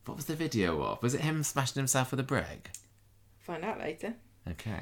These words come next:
Speaker 2: Second of January, two thousand and two. Why does Janice blame Les for Dennis's condition?
Speaker 1: Um, Les was trying to commit suicide in the car and
Speaker 2: It's not called that.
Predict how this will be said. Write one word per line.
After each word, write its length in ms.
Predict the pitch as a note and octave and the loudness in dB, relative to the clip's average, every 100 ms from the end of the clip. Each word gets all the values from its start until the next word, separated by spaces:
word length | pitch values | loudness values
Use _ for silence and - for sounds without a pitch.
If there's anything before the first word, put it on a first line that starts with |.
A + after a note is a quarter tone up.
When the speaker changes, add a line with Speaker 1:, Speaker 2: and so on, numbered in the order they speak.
| C2+ | -8
Speaker 2:
Second 360 | - B3+ C4 B3 | 0 2 4 4
of 40 | |
January, 340 | B3 A#3 A#3 A3 | 6 6 6 4
two 160 | B3 | 2
thousand 360 | A3+ A#3 A3+ G#3+ | 4 6 6 2
and 140 | G#3 | 0
two. 320 | A3 C#4+ - - - - - | 4 4 4 0 -16 -10 6
Why 180 | B3+ | 6
does 140 | C#4 B3+ | 6 6
Janice 380 | B3 G3 F3 - | 6 6 2 0
blame 340 | G#3 G3 F#3+ G3 | 4 4 6 10
Les 320 | G3+ D3+ D#3 | 12 10 6
for 160 | - F3+ | -2 2
Dennis's 520 | G3 F3+ F3+ F3+ F3 | 4 4 2 2 0
condition? 720 | - A3 A3 A#3 B2 A2 F3+ - - - - - - - - - - | 2 4 6 4 0 0 -4 -10 -20 -20 -20 -20 -20 -20 -20 -4 4
Speaker 1:
Um, 480 | A#2 A#2+ B2 A#2 A2+ - - - - - - - - - - - - - - - - - | 8 8 6 2 -4 -18 -20 -20 -20 -20 -20 -20 -20 -20 -20 -20 -20 -20 -20 -20 -20 0
Les 300 | B2 C#3 - | 8 8 8
was 320 | - G#2 G2 - | 10 10 8 4
trying 280 | A2 G2 | 6 6
to 100 | G2 | 6
commit 220 | - B2 - | 2 2 4
suicide 500 | C#3+ E3 F#2+ F2+ E2+ | 4 6 6 6 4
in 100 | G2+ | -2
the 60 | |
car 320 | A#2 A2 C3 - | 4 6 6 4
and 200 | E2 E2 | 0 0
Speaker 2:
It's 120 | - | 0
not 280 | G#3 D3 - | 0 -2 -4
called 240 | - F3 F3 | -4 -2 0
that. 280 | D3+ D#3 | 0 0